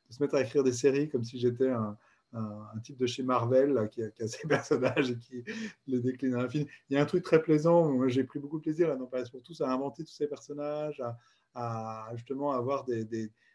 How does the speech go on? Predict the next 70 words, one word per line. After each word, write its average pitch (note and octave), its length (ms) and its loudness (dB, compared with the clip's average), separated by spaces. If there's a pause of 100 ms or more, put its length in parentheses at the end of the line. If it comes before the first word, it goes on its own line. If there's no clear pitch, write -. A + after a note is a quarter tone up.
(140)
des B2 80 -10
gens C3+ 160 -10
étonnants C#3+ 400 -6
et C#3 80 -4
tout, F3 160 -4
et D3+ 60 0
il C3+ 40 -2
y B2+ 60 -2
a B2 40 -4
un B2 60 -6
côté C3 220 -8
chouette. F3+ 200 -12 (280)
Après, B2+ 320 2
les, B2+ 260 2
les B2 80 -2
recycler, C3 480 -4
bon, B2+ 220 -6
au G#2+ 100 -12
bout A#2+ 100 -18
d'un A#2+ 120 -8
moment, C3+ 200 -6
ça, G#2+ 540 -12
ça A#2+ 140 -12
peut B2 120 -6
devenir C3 300 -6
un C3 60 -4
peu, A#2+ 480 -2
euh, A2 120 -12
un A#2 40 -16
peu B2 160 -12
limite. B2 260 -8
Donc, A2 160 -8
il - 140 -20
faut A2+ 80 -16
que, A2+ 320 -6
il A2+ 60 -12
faut B2 100 -10
que A#2+ 80 -10
je - 20 -20
fasse C3 180 -6
attention. C#3 380 -8 (260)
Mais B2+ 60 -4
je B2 100 -4
me C#3+ 60 -6
dis, D#3 140 -6
si - 120 -12
chacun D#3+ 340 -2
a D3 40 -2
une C#3+ 80 -4
suite, F3 240 -10
et - 20 -4
après, B2 220 -6
je B2+ 80 -8
m'arrête, C3+ 300 -6
promis, C3 260 -10
et A2+ 340 -10
je A#2 120 -20
fais A#2+ 80 -10
d'autres A#2 160 -8
choses. - 180 -20 (440)
Il A#2 40 -18
faut C#3 60 -4
savoir F#3 220 4
aussi F#3+ 180 -2
que F#3 40 -4
j'avais C3+ 180 4
écrit C3+ 160 -4
un C3+ 100 -4
autre D3 180 -8
livre. D#3 220 -6